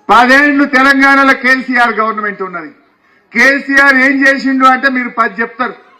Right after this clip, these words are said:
కళ్యాణ లక్ష్మి ఇచ్చిండు, కేసీఆర్ కిట్ ఇచ్చిండు, రైతు బంధు ఇచ్చిండు, రైతు బీమా ఇచ్చిండు, రెండు వేల పింఛన్ ఇచ్చిండు, బాయికాడ ఇరవై నాలుగు గంటల కరెంట్ ఇచ్చిండు, కాలువ తవ్విండు, రెండు పంటలు వండేటట్టు చేసిండు.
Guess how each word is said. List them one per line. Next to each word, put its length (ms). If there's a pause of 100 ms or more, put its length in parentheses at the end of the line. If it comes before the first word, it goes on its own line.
(460)
కళ్యాణ 400
లక్ష్మి 340
ఇచ్చిండు, 480
కేసీఆర్ 460
కిట్ 280
ఇచ్చిండు, 680 (420)
రైతు 320
బంధు 340
ఇచ్చిండు, 480
రైతు 320
బీమా 380
ఇచ్చిండు, 520 (460)
రెండు 260
వేల 220
పింఛన్ 460
ఇచ్చిండు, 380
బాయికాడ 580
ఇరవై 280
నాలుగు 300
గంటల 260
కరెంట్ 400
ఇచ్చిండు, 420 (420)
కాలువ 360
తవ్విండు, 540
రెండు 240
పంటలు 380
వండేటట్టు 440
చేసిండు. 540